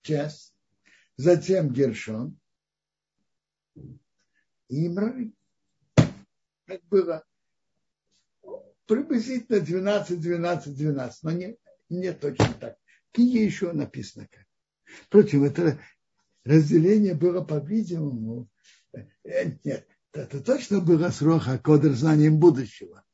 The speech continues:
Ведь в тот момент сколько было коаним? Элазар и Тамар и Пинхас.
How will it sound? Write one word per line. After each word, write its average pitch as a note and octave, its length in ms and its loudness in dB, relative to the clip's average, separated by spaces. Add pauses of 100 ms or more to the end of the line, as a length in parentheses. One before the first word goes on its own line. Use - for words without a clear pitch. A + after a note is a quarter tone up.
(720)
Ведь D#3 180 6
в - 120 -14
тот F#3+ 220 0
момент G3 560 4 (220)
сколько E3 380 0
было D#3+ 280 2
коаним? C3 520 -8 (3000)
Элазар A#2+ 680 -2
и D3+ 200 -8
Тамар A#2 500 -6
и D3+ 120 -10
Пинхас. - 720 -8